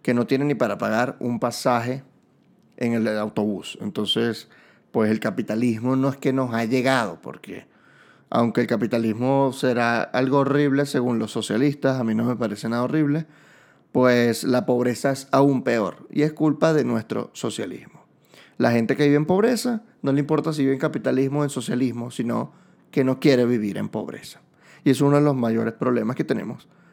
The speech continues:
en la actualidad en Venezuela. Entonces, hay una especie de normalización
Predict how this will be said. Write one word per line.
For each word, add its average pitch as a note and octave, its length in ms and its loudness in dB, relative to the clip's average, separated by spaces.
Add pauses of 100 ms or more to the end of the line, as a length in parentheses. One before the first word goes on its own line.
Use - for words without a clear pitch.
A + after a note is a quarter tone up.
(160)
en C3 120 4
la B2 60 4
actualidad G#2+ 520 -4 (140)
en B2 160 -2
Venezuela. - 600 -8 (720)
Entonces, B2+ 500 -2
hay F3 220 4
una G#3+ 120 4
especie G#3+ 440 2
de F#3+ 140 2
normalización D#3+ 1200 0